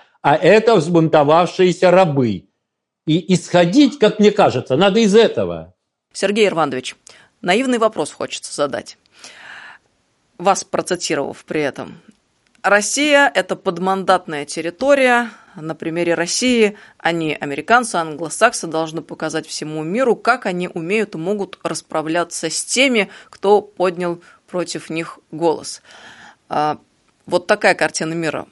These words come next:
Speaker 2: представляется нашим оппонентам, но мы-то понимаем, что это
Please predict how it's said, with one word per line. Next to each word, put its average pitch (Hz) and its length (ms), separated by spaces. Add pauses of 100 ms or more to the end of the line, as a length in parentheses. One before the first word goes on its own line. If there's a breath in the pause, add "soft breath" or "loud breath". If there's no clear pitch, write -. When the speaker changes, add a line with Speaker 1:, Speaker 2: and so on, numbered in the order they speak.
Speaker 2:
представляется 160 640
нашим 160 320
оппонентам, 175 640
но 165 300
мы-то 214 240
понимаем, 175 680 (380)
что 151 840
это 156 500